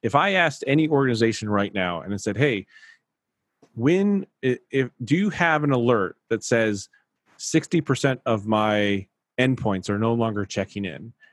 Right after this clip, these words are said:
And not a single one will say yes, because it's just not built into E D R tools. Because we have remote workers and laptops and all of these systems going in and out and sometimes on and off, and, and sometimes laptops go into I T and stay off for a time,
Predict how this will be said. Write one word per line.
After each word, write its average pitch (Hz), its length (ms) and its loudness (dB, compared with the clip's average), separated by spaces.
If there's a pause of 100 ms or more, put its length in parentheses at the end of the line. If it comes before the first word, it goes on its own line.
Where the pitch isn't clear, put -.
And 104 140 -2
not 117 180 2
a 104 60 -2
single 135 380 0
one 110 200 -2
will 95 80 -4
say 90 200 -8
yes, - 440 -14 (640)
because 120 540 0 (360)
it's 135 140 -2
just - 240 0
not 151 240 2
built 151 300 4
into 160 180 4
E 135 140 0
D 139 100 4
R 226 160 0
tools. - 520 -8 (600)
Because 170 500 0
we 143 80 2
have 120 320 0
remote 107 340 -2
workers 92 400 -4
and 92 120 -6
laptops 92 600 -4
and 92 160 -6 (260)
all 113 220 0
of 113 80 -2
these 107 160 0
systems 101 400 -6
going 104 300 -2
in 113 220 -2
and 101 120 -2
out 104 260 -2
and 98 120 -10
sometimes 104 400 -4
on 98 240 -2
and 95 100 -2
off, 92 300 -4
and, 92 180 -8 (320)
and 101 160 -4
sometimes 101 540 -4
laptops 101 480 -2
go 101 100 0
into 95 180 -2
I 98 140 0
T 98 300 -2
and 92 100 -4
stay 104 160 -4
off 147 220 0
for 104 80 -6
a 95 40 -8
time, 95 200 -4